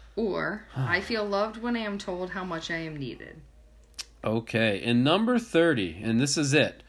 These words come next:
Speaker 1: The last one, then
Speaker 2: And I
Speaker 1: we're gonna find out our love
Speaker 2: Yeah,
Speaker 1: language.
Speaker 2: we are, and I feel like this is a loaded question, but the first choice is, "I need to be touched every day," or, "I need words of encouragement daily." Remember, this is from your lover,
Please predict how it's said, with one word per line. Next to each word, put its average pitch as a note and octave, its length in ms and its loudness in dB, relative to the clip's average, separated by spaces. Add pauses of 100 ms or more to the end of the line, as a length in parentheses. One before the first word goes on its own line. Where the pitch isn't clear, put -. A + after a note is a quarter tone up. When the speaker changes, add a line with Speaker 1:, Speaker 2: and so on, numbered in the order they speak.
Speaker 1:
The F#3+ 100 0
last G#3+ 380 0
one, G#3 300 -2
then D3 60 4
Speaker 2:
And C#3+ 80 4
I - 40 2
Speaker 1:
we're G3 80 0
gonna G3+ 140 0
find G3+ 260 0
out F#3+ 80 -4
our E3 180 -4
love - 20 -6
Speaker 2:
Yeah, D3 360 8
Speaker 1:
language. A2 120 2
Speaker 2:
we B2+ 120 6
are, B2+ 200 8
and A#2 120 6
I D#3 80 6
feel E3 180 2
like C3+ 160 4
this D3 220 0
is A#2 100 0
a A2 60 2
loaded A2+ 560 2
question, A#2 580 0
but G#2 240 0 (100)
the A#2 100 2
first F3+ 300 2
choice C#3 380 2
is, B2+ 220 2
"I A#2 80 4
need C#3 220 2
to C#3 40 0
be B2 160 0
touched A#2+ 400 0
every G#2+ 300 0
day," C3 400 4 (480)
or, B2 320 6
"I A#2 100 4
need A#2 280 4
words A#2 280 2
of G#2 100 -4
encouragement G#2 680 -2
daily." G2+ 340 0
Remember, G3 560 6
this B3+ 300 2
is F#4+ 140 2
from B3+ 260 0
your C#3+ 140 2
lover, G2+ 480 -2